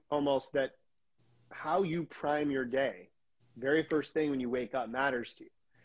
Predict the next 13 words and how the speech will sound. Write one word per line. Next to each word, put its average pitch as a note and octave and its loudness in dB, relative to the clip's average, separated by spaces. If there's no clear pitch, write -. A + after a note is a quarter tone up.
And C3 -4
so D3 2
you're, D3+ 8
you're C3+ 2
basically C#3 6
really D#3 10
being C#3 8
purposeful - 2
with A#2+ 0
what B2+ 6
you C3+ 6
put - 6
into D3 4